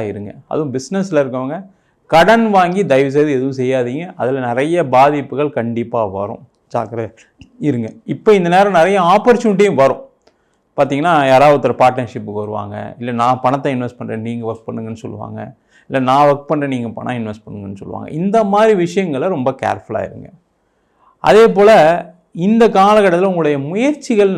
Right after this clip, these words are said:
நிறைய செஞ்சீங்க அப்படின்னா கண்டிப்பா வெற்றி உறுதி. இப்ப பிசினஸ்ல பணம் போடக்கூடாதுன்னு சொல்லியிருக்கோமே தவிர பிசினஸே பண்ணக்கூடாதுன்னு சொல்லல, பிசினஸ் பண்ணலாம். ஆனா அதிகமான முயற்சிகள்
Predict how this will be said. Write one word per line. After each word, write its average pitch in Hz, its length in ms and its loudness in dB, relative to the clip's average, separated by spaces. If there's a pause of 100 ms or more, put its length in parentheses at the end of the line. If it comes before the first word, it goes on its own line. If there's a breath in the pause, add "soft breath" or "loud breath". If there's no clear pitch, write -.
நிறைய 165 640 0
செஞ்சீங்க 147 420 -2
அப்படின்னா 160 320 -10
கண்டிப்பா 143 320 -2 (100)
வெற்றி 135 260 -4 (120)
உறுதி. 117 240 -8 (480)
இப்ப 95 200 -14
பிசினஸ்ல 175 460 -4 (140)
பணம் 175 280 0
போடக்கூடாதுன்னு 156 460 2
சொல்லியிருக்கோமே 131 400 -4
தவிர 107 220 -6 (100)
பிசினஸே 170 360 -2 (120)
பண்ணக்கூடாதுன்னு 170 540 0
சொல்லல, 107 260 -6 (140)
பிசினஸ் 139 340 -10
பண்ணலாம். 107 400 -8 (520 soft breath)
ஆனா 185 120 4 (140)
அதிகமான 180 680 0 (140)
முயற்சிகள் 180 580 0